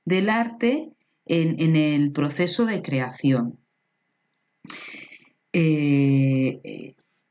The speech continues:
el arte como acción, como acción es una de estas partes del arte procesual. La acción,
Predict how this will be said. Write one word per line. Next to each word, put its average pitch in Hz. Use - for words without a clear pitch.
el 170
arte 233
como 247
acción, 220
como 147
acción 202
es 202
una 226
de 190
estas 196
partes 196
del 156
arte 160
procesual. 139
La 165
acción, 165